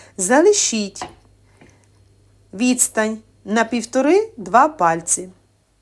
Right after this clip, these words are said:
до кришки банки, тому що при варінні ще м'ясо виділить сік і горох може ще набухнути. Залишіть у баночці трошки місця.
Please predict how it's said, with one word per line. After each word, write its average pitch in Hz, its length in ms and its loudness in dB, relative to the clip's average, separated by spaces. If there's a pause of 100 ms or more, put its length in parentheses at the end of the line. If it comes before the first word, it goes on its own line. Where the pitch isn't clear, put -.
(300)
до 262 240 4
кришки 208 460 -4
банки, 156 560 -6 (720)
тому 233 260 0
що 196 220 -2
при 190 360 0 (200)
варінні 214 680 0 (400)
ще - 320 0
м'ясо 226 440 0
виділить 180 440 -2
сік - 440 -2 (140)
і 233 100 -2
горох 208 460 0
може 175 240 -6
ще 214 220 -2
набухнути. 165 800 -4 (1300)
Залишіть 185 560 -2
у 196 40 -6
баночці 196 520 0
трошки 175 380 -6
місця. 175 480 -6